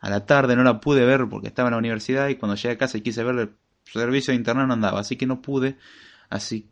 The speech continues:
que lo único que sí vi la introducción y hubo algo que tengo que remarcar de eso. Eso sí, el lunes que viene vamos a hacer un análisis en profundidad. ¿Y por qué digo el lunes que viene y no hoy?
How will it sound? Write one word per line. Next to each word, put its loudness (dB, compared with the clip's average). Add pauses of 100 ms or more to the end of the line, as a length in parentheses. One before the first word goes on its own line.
(180)
que -2
lo -2
único 4
que 0
sí -2
vi 2
la 4
introducción 2
y 2
hubo -4
algo -4
que 0
tengo -4
que 0
remarcar 0
de -2
eso. -12 (580)
Eso 0
sí, 6
el 6
lunes 4
que 6
viene 6
vamos 4
a 2
hacer 2
un 4
análisis 4
en -2
profundidad. 0 (360)
¿Y 0
por 4
qué 2
digo 6
el 8
lunes 8
que 4
viene 6
y 2
no 4
hoy? 4